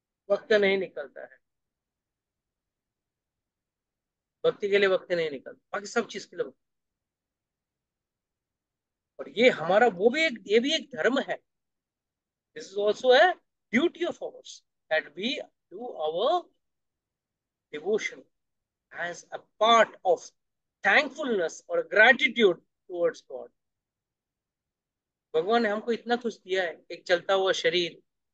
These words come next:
काम करने वाली आंखें, काम करने वाले कान, चलने वाली जुबान, ठीक ठाक हाथ पैर, बुद्धि भी मंद बुद्धि के नहीं है हम। हम्म? शरीर के सारे अंग चल रहे हैं,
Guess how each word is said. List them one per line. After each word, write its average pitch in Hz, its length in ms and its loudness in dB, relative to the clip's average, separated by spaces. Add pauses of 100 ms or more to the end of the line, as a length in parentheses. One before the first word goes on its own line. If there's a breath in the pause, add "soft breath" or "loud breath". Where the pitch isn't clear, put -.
(260)
काम 180 180 -2
करने 185 260 2
वाली 175 200 2
आंखें, 160 480 -6 (600)
काम 180 160 0
करने 180 260 0
वाले 175 160 2
कान, 165 460 0 (1400)
चलने 180 240 4
वाली 185 200 4
जुबान, 165 520 0 (1400)
ठीक 190 220 0
ठाक 196 260 -2 (640)
हाथ 180 80 4
पैर, 180 460 2 (1160)
बुद्धि 165 260 -6
भी 185 380 -8
मंद 175 160 -4
बुद्धि 175 260 -12
के 180 120 0
नहीं 185 220 0
है 185 100 -4
हम। 165 160 -14 (680)
हम्म? 247 200 -16 (500)
शरीर 180 260 6
के 185 140 2
सारे 175 300 6
अंग 190 220 6
चल 185 240 2
रहे 190 200 4
हैं, 185 240 2